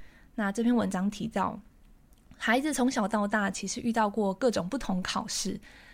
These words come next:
其实考试它也各有不同的目的的，那所以家长也需要了解到这一点，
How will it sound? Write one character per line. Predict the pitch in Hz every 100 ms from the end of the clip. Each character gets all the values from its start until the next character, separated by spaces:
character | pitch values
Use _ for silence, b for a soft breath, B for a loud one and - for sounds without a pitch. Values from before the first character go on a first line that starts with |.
| B -
其 | 240
实 | 269
考 | - 202
试 | 180 285 247
它 | - -
也 | 220
各 | 202 262
有 | 185
不 | -
同 | 233 185 180
的 | 180
目 | 185 208 180
的 | 196 -
的， | - - -
那 | - 190
所 | 180 190
以 |
家 | 180 196
长 | 226 190 -
也 | 180
需 | - 196
要 | 190 190 185 B B B
了 | 196
解 | 226 214
到 | 202
这 | 208
一 | 185
点， | 208 -